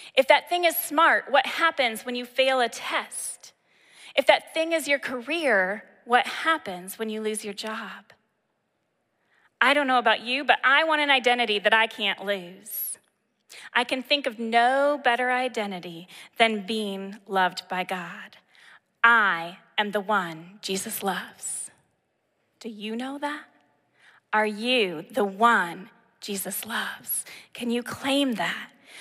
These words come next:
Remember First John three one, he lavished his love on you.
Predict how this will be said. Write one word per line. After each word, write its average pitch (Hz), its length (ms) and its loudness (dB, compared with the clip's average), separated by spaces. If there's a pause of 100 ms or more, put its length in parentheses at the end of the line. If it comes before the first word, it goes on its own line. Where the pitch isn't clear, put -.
(160)
Remember 269 720 4
First 226 360 0
John 214 240 0
three 226 180 -4
one, 220 220 2
he 311 180 -2
lavished 269 1080 2
his 247 240 -4
love 226 420 0 (300)
on 208 300 -2
you. 254 400 -6